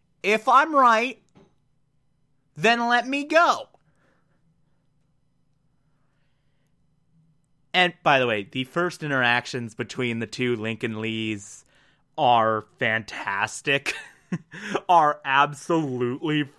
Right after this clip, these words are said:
frickin' amazing. I love how snarky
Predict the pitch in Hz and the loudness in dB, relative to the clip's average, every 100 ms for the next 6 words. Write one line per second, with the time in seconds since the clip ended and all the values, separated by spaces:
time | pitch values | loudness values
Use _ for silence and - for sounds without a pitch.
0 | 127 127 127 147 143 123 110 107 110 107 | -2 -2 0 -2 -2 -6 -8 -8 -10 -8
1 | 101 113 135 143 160 160 _ _ _ _ | -6 -6 -2 -2 -2 -12 _ _ _ _
2 | _ _ _ _ _ _ _ _ _ _ | _ _ _ _ _ _ _ _ _ _
3 | - - - 151 151 156 151 156 196 180 | -20 -20 -4 2 2 2 4 6 6 4
4 | 185 175 - - 131 113 113 127 147 151 | 2 2 -4 -10 -6 -2 -2 -2 -4 -2
5 | 160 | -2